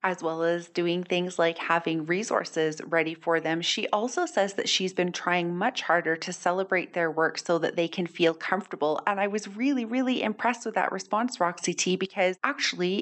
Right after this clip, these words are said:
if we're able to support our teams in increasing their comfort level, that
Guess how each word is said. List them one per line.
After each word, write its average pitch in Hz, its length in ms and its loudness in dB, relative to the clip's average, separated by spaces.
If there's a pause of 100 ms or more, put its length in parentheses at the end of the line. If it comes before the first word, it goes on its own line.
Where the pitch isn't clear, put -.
if 214 180 0
we're - 220 0
able 220 360 0
to 202 120 -4
support 190 400 0
our 175 140 4
teams 180 560 0
in 214 380 2 (100)
increasing 190 540 0
their 160 120 2
comfort 202 420 -2
level, 160 440 0
that 196 180 0